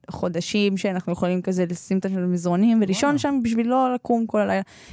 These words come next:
Speaker 1: כי יש לידינו בסיס חצור, וכזה, יש, יש כל
Speaker 2: מהמם.
Speaker 1: מיני עניינים, אנחנו כזה ליד אשקלון וכזה. אבל, אמ, אבל זה לא כמו שהיא, זה לא, ה-, הסיפור הזה הוא לא על יישוב שחטף במיוחד, כמו על זה ש-,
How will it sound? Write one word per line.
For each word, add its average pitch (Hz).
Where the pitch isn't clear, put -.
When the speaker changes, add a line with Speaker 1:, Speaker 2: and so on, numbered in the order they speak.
Speaker 1:
כי 226
יש 233
לידינו 233
בסיס 190
חצור, 165
וכזה, 226
יש, -
יש 185
כל 143
Speaker 2:
מהמם. 139
Speaker 1:
מיני 190
עניינים, 180
אנחנו -
כזה 170
ליד 165
אשקלון 196
וכזה. -
אבל, 165
אמ, 160
אבל 180
זה 190
לא 214
כמו 311
שהיא, 302
זה 208
לא, 320
ה-, 190
הסיפור 294
הזה 269
הוא 202
לא 220
על 302
יישוב 208
שחטף 180
במיוחד, 180
כמו 220
על 247
זה 226
ש-, -